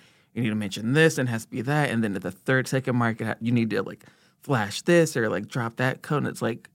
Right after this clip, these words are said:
no, if you want them to tap into their audience authentically, you have to let them do them.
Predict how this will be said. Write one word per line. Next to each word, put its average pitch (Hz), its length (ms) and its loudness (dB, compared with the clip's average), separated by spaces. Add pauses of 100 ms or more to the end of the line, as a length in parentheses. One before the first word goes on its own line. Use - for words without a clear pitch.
(500)
no, 135 340 4
if 117 100 -2
you 131 100 4
want 123 140 0
them 147 160 4
to 127 80 2
tap 123 280 0
into - 140 -4
their 107 160 2
audience 113 280 0
authentically, 123 760 -4 (400)
you 135 60 0
have 135 80 -2
to 127 80 0
let 117 200 0
them 110 300 0
do 107 280 0
them. 113 220 0